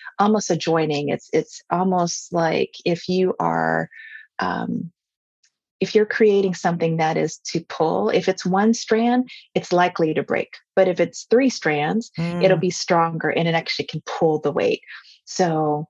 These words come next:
Speaker 1: where healthcare is meeting with financial services, which is meeting with the public sector,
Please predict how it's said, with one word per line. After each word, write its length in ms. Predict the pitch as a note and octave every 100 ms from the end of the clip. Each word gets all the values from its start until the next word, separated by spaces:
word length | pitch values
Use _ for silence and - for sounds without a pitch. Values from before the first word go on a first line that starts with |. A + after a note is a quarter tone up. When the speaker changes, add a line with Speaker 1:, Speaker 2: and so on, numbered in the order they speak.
| _
Speaker 1:
where 160 | - E3
healthcare 880 | - G#3+ G#3+ G#3 - F#3 F3 E3+ E3+
is 220 | E3 D#3+
meeting 440 | E3+ F3 E3 E3 D#3+
with 280 | D#3+ D#3+ -
financial 560 | E3+ E3+ E3+ E3+ F3 D#3+
services, 800 | - D#3 D#3 D3+ D3+ D3+ D3+ E3+
which 180 | E3
is 160 | E3 E3
meeting 480 | E3 E3+ E3 D#3 D#3+
with 400 | D#3 D3+ D#3 D3+ - - _
the 100 | B2+
public 420 | - G3 F#3 D3+ -
sector, 500 | D3+ - G3+ B3+